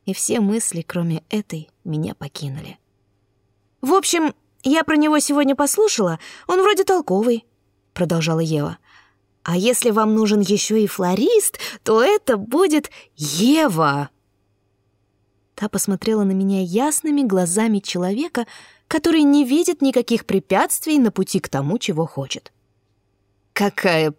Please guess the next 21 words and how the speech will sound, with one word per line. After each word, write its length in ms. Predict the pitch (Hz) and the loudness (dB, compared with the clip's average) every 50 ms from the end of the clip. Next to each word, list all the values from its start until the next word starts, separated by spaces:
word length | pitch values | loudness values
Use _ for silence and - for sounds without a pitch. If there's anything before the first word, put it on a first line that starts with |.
| _ _ _ | _ _ _
практичная 800 | - 180 170 156 - - - 165 147 - - - 151 147 147 147 | -4 -2 -2 -4 -4 -4 -4 -2 -2 -2 -2 -2 -2 0 0 0
девочка», — 640 | 147 151 151 143 123 131 - - - - 139 151 - - _ _ _ _ _ _ _ _ _ _ _ | 0 0 -2 -2 -2 -4 -6 -8 -8 -10 -10 -12 -12 -16 _ _ _ _ _ _ _ _ _ _ _
сказал 480 | - - - - 160 143 156 160 156 151 | -8 -6 -4 -2 -2 -2 0 0 -2 -2
Журавлев. 680 | - 175 - 160 160 143 156 147 139 135 - - - _ _ _ _ _ _ _ _ _ _ _ _ _ _ _ _ _ _ | -2 -2 -2 -2 -2 -4 -4 -4 -6 -6 -10 -14 -18 _ _ _ _ _ _ _ _ _ _ _ _ _ _ _ _ _ _
«А 120 | 370 392 403 | 2 2 2
то», — 360 | - - 254 170 160 151 - - _ _ _ _ _ _ _ _ _ _ _ _ | 2 2 2 2 2 -2 -6 -12 _ _ _ _ _ _ _ _ _ _ _ _
польщенно 520 | - 180 185 165 - - 190 180 175 170 170 | -4 -2 -2 -2 0 0 0 2 2 0 0
фыркнула 460 | - - 185 175 - - 160 156 160 | 0 0 -2 -2 0 0 0 0 0
Ева, 360 | 156 160 214 262 226 175 156 - - - - - - - - _ _ _ _ | 2 2 2 2 2 2 0 -2 -8 -18 -20 -20 -20 -20 -20 _ _ _ _
хотя 360 | - - 214 202 - 311 294 - - | -8 -6 -6 -2 -2 -2 -2 -2 -4
это, 240 | 285 311 - 359 | -4 -4 -4 -6
кажется, 540 | 302 - 285 277 254 269 269 - - - 277 | -4 -2 0 0 0 0 -2 -4 -4 -6 -6
был 260 | 247 208 185 196 208 | -4 -2 0 0 2
не 160 | 208 208 208 202 | 2 0 0 -2
комплимент. 800 | - 190 190 185 - 185 180 156 139 131 131 131 - - - _ _ _ _ _ _ _ _ _ _ _ _ _ _ _ | -2 -2 -4 -2 -2 -2 -2 -2 -4 -4 -8 -12 -16 -20 -20 _ _ _ _ _ _ _ _ _ _ _ _ _ _ _
«С 100 | 240 226 | -6 -2
другой 300 | 208 233 262 262 370 403 | -2 -2 0 0 0 -2
стороны, 500 | 392 - 320 302 294 285 285 277 277 233 - _ _ | 0 0 0 0 2 2 2 0 0 -2 -6 _ _
конечно, 640 | - 220 208 208 208 208 - - 180 165 147 143 | -4 -2 0 0 0 -2 -2 -4 -4 -2 -2 -2
моя 340 | 156 170 165 165 175 - 202 | -2 0 0 0 -2 -2 -6
школа». 480 | - - - - 165 151 139 147 147 | -8 -8 -6 -6 -6 -6 -8 -10 -12